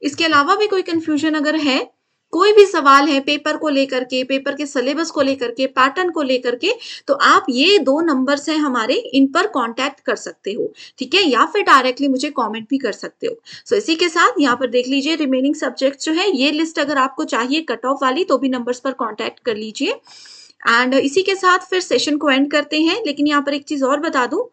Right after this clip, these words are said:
कि लद्दाख यूटी के जो रीजन है, इसमें देखिए लद्दाख यूटी में सिर्फ सेवेंटी सिक्स स्टूडेंट्स ने पेपर को क्वालिफाई किया था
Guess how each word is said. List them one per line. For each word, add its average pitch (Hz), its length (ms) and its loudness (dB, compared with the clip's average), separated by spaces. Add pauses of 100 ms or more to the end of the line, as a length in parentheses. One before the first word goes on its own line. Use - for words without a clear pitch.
(460)
कि 349 240 4 (1160)
लद्दाख 285 680 2 (1900)
यूटी 294 440 0
के 359 200 -4
जो 349 220 -2
रीजन 302 360 0
है, 359 240 -2
इसमें 311 260 -4
देखिए 349 400 -4 (140)
लद्दाख 285 420 2
यूटी 339 600 -4 (100)
में 302 280 0 (360)
सिर्फ 415 280 0
सेवेंटी 339 420 -2
सिक्स 370 240 -4
स्टूडेंट्स 311 440 -4
ने 311 60 -2
पेपर 269 280 -2
को 294 140 -8
क्वालिफाई 226 500 -2
किया 196 220 -8
था - 260 -14